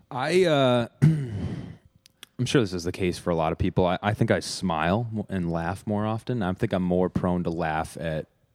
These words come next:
mediocre to poor shots and kinda brush 'em off a lot better. Um, I don't think I,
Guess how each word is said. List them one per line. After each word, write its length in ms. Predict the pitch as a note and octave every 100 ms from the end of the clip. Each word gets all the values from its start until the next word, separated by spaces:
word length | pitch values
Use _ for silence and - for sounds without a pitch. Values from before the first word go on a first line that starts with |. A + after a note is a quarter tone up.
| _ _ _ _ _ _ _ _ _ _
mediocre 840 | F2 F2 E2+ E2 E2 - E2+ E2+ E2
to 120 | -
poor 320 | - - E2 E2
shots 640 | - D#2+ E2 - - - _ _ _ -
and 100 | F2
kinda 160 | F2
brush 300 | E2 F2 E2+
'em 100 | F2
off 240 | E2 E2+ -
a 40 |
lot 260 | F2+ E2+ D#2+
better. 320 | F#2 G2 G2 _ _ _ -
Um, 220 | F2 E2
I 40 | E2+
don't 160 | F2
think 180 | - F2
I, 100 | E2